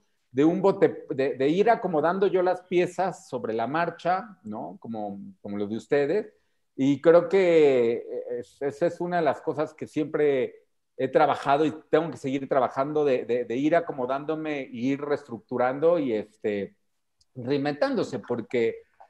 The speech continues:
pues, esto se ha puesto complicado. Y una cosa que también es, es fundamental ahorita ya en mi vida es que a partir de,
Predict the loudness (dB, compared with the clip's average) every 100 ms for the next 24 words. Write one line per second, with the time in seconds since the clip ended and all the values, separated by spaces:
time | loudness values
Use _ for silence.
0 | _ _ 0 0 4 4 4 2 0 2
1 | -2 -2 -2 -4 0 2 4 0 -2 -8
2 | -4 0 2 0 0 -4 -2 -2 0 0
3 | 0 -2 -4 -4 -4 -4 -2 -2 -4 0
4 | 2 2 0 0 0 0 -2 -2 -2 2
5 | 2 4 2 -2 _ _ _ _ 2 4
6 | 2 2 0 6 6 8 6 4